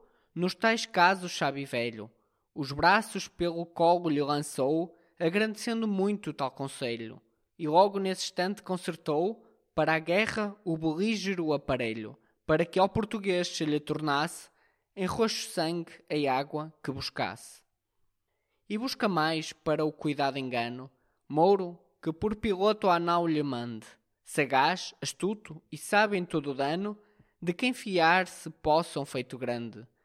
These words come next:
Diz-lhe que, acompanhando o lusitano, por tais costas e mares com ele ande, que, se daqui escapar, que lá adiante,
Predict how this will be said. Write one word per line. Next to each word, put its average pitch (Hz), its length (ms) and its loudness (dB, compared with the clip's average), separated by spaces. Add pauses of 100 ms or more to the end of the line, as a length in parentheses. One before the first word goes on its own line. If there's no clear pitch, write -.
(340)
Diz-lhe 214 440 -4
que, 208 180 -2
acompanhando 190 720 -2
o 175 60 -4
lusitano, 175 720 -4 (400)
por 175 160 -2
tais 185 300 0
costas 208 480 2
e 185 60 -2
mares 180 420 0
com 180 260 -2
ele 170 120 -4
ande, 143 540 -4 (360)
que, 202 360 -2 (120)
se - 180 -6
daqui 156 280 -2
escapar, 180 720 0
que - 120 -8
lá 160 200 2
adiante, 156 760 -4